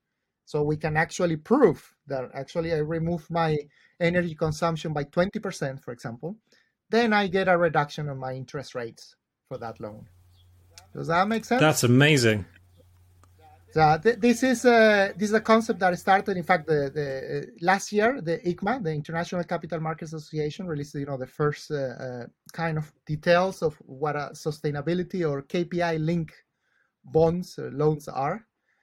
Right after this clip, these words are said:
Speaker 1: Uh, oh yeah, we, I mean, this is an area which is, uh, looking more and more interesting,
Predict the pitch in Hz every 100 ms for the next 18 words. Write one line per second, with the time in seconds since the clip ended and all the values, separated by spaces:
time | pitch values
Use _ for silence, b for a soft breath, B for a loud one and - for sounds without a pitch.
0 | _ - 165 170 170 - 190 214 254 160
1 | 147 165 180 185 160 156 170 185 185 196
2 | 190 180 - 165 - 175 175 170 170 185
3 | 208 190 190 202 190 190 190 185 175 170
4 | 156 185 190